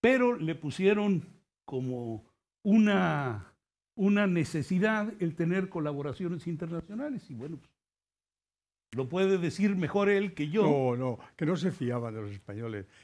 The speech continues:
Speaker 2: ni su-, ni nuestros políticos. Decían, como nosotros no somos capaces, estos, que no han hecho más que un telescopio de ochenta centímetros, van a, en mentira. Entonces, o, o vienen de fuera para que trabajen y les ayuden, o son incapaces.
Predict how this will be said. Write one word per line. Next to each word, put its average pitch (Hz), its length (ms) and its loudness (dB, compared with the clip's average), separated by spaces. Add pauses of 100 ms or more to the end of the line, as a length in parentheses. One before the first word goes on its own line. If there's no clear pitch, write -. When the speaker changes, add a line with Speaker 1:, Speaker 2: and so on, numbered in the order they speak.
(100)
Speaker 2:
ni 127 140 -4
su-, 123 180 -6
ni 131 140 -2
nuestros 113 400 -6 (180)
políticos. 123 540 -4
Decían, 110 240 -4 (220)
como 127 220 -6
nosotros 160 360 -6
no 135 60 -4
somos 139 240 -4
capaces, 123 600 -4 (480)
estos, 147 480 -4
que 120 100 -10
no 117 80 -8
han 120 60 -4
hecho 127 160 -6
más 120 140 -8
que - 80 -10
un 110 60 -12
telescopio 113 300 -8
de 113 60 -6
ochenta 123 300 -6
centímetros, 120 640 -4 (420)
van 131 180 0
a, 123 240 -2
en 107 120 -8
mentira. 101 440 -6 (260)
Entonces, 131 340 -4
o, 131 280 -4
o 139 220 -2
vienen 214 260 0
de 202 100 6
fuera 165 340 2
para 135 160 -2
que 131 80 -4
trabajen 139 340 -2
y 135 40 -6
les 120 160 -6
ayuden, 143 460 -2 (380)
o 123 80 -8
son 131 200 -6
incapaces. 123 580 -4